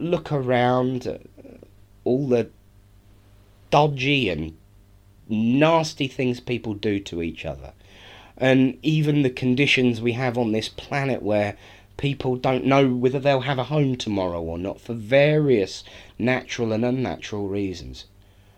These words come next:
for everyone to come together and hope for a better tomorrow, I don't think's a bad thing. And I certainly don't believe that the universe will be annoyed at us for doing that.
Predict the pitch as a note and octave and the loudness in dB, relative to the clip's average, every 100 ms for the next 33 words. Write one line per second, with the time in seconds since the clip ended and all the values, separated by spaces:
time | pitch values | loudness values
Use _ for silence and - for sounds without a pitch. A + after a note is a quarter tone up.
0 | - _ - _ - - - _ - _ | -20 _ -20 _ -20 -20 -20 _ -20 _
1 | - - C#3+ D#3+ D#3 D3+ D3 C#3+ D3 C3+ | -10 -4 2 2 2 2 0 -2 -8 -4
2 | C3 B2 A#2+ B2 A2+ F2+ F2 - F#2+ - | -2 -4 -4 -2 -2 -2 -4 -4 -8 -6
3 | A2 G#2+ G#2+ - G#2+ F#2+ G#2 F#2+ - - | -4 -4 -6 -4 -4 -4 -8 -10 -12 -12
4 | F2+ F2+ F2+ G2 G#2+ G#2 - _ - - | -10 -8 -8 -8 -8 -12 -20 _ -20 -20
5 | _ - A#2 D3+ D3+ A2+ - F#2+ - F2+ | _ -2 0 4 2 0 -4 -8 -6 -4
6 | G2+ G2 - G2 F2+ E2 D#2+ _ - - | -4 -4 -8 -8 -8 -8 -12 _ -20 -20
7 | - A#2 B2 - - D3 B2+ - A2 G2+ | -4 0 2 0 0 2 2 0 -2 -2
8 | G2 F#2+ F2 F2 F2 F2+ E2+ E2 E2 F2 | -4 -4 -6 -6 -6 -4 -4 -6 -6 -6
9 | - - F#2+ F#2 G2 F#2+ F2 F2 F2 - | -6 -8 -8 -4 -2 -2 -4 -4 -4 -6
10 | - D#2+ E2 D#2+ - - - - - F#2 | -8 -6 -6 -12 -20 -20 -20 -20 -12 -4
11 | G2+ F#2+ F#2+ G2+ G2+ G#2 F#2+ E2 - D2+ | -2 -2 -4 -4 -2 -2 -4 -6 -10 -10
12 | - - - - - D2+ D2 D2+ D2+ D2+ | -10 -14 -14 -18 -16 -14 -12 -12 -14 -14
13 | C#2 - | -16 -18